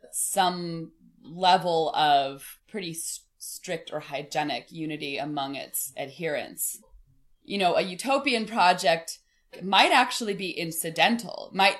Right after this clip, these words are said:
uh, might kind of emerge, um, not out of ideology, but out of kind of, you know, a series of labors. I'm like, is a, is a, uh, D I Y, like, community garden in the Bronx that just, that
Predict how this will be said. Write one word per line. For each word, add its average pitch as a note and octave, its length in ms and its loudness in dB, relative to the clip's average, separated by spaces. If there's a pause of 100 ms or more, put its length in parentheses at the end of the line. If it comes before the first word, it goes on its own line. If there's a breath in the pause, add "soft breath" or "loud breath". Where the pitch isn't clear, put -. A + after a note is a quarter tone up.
(100)
uh, D#3+ 200 -4
might A3+ 300 4
kind G3+ 180 -4
of D#3+ 140 -4
emerge, E3+ 960 0 (440 soft breath)
um, D#3+ 420 2
not G3+ 320 6
out F3+ 160 6
of E3 80 2
ideology, E3 920 2
but E3 220 -8
out D#3 220 4
of D3 240 -2
kind D#3+ 300 -2
of, D3 140 -4 (440)
you E3 140 -8
know, C#3+ 340 0
a E3 80 -6
series E3+ 460 -4
of D3 120 -12
labors. E3 600 -4
I'm E3+ 120 -4
like, E3 280 0
is F#3 460 -2
a, E3+ 640 0
is G#3+ 300 -2
a, F3 500 -4 (280 soft breath)
uh, E3 240 2 (140)
D G3 180 -2
I F#3+ 180 6
Y, E3+ 440 4
like, D#3 300 0
community F3+ 500 -4
garden D#3+ 720 2
in E3 140 -6
the D#3+ 100 -2
Bronx E3 720 2
that D3+ 380 2
just, - 540 -4
that D#3+ 260 2